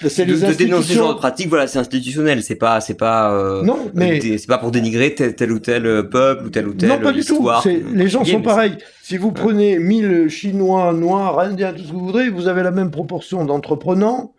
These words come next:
Speaker 1: et de, et de préfé-, de gens qui préféreront être subordonnés,
Speaker 2: Mm.
Speaker 1: d'innovants, de routiniers, de paresseux, de ceci, de cela, à peu près, à peu près pareil. De braves gens et de salopards. Enfin, c'est, c'est, c'est,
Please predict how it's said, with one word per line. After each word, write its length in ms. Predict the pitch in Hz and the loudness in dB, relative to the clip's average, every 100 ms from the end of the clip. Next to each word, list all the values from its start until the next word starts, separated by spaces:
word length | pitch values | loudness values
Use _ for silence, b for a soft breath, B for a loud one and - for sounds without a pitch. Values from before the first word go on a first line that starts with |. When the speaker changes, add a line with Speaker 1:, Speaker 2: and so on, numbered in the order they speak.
| b b - | b b -4
Speaker 1:
et 120 | 139 | -2
de, 200 | 139 151 | -2 -2
et 100 | 151 | -2
de 100 | 127 | -4
préfé-, 380 | 135 139 135 165 | -4 -4 -2 -4
de 120 | 135 | -2
gens 160 | 131 151 | -2 -4
qui 120 | 151 | -4
préféreront 460 | 147 139 147 131 135 | -6 -4 -4 -4 -4
être 160 | 135 | -4
subordonnés, 840 | 139 - 135 151 175 202 247 262 - b b | -8 -6 -2 0 0 -2 -2 -6 -12 b b
Speaker 2:
Mm. 60 | - | -10
Speaker 1:
d'innovants, 680 | 135 170 185 190 208 233 247 | -4 0 0 2 2 2 0
de 100 | 208 | 0
routiniers, 960 | 160 175 - 185 208 233 240 240 247 - B B | 0 -2 -2 0 2 2 2 2 0 -6 B B
de 120 | 147 | -4
paresseux, 640 | 160 196 190 196 214 220 | 0 0 0 -2 -2 -2
de 100 | 202 | -2
ceci, 340 | 185 175 190 214 | -8 -10 -10 -8
de 40 | |
cela, 220 | - 151 165 | -2 0 0
à 40 | |
peu 120 | 180 240 | -2 -2
près, 140 | 285 | -2
à 320 | 196 277 294 | -2 -6 -6
peu 120 | 262 | -6
près 140 | 262 240 | -6 -6
pareil. 420 | 233 214 202 143 b b b b b | -4 -4 -4 -6 b b b b b
De 100 | 131 160 | -4 0
braves 300 | 147 170 147 | 2 2 2
gens 260 | 175 185 | 2 2
et 80 | 170 | 0
de 100 | 151 | 0
salopards. 480 | 143 165 180 233 226 | 0 0 0 0 -2
Enfin, 160 | - | -2
c'est, 200 | 139 190 160 | -4 -4 -8
c'est, 200 | 202 165 | -8 -6
c'est, 380 | - 156 147 | -2 0 0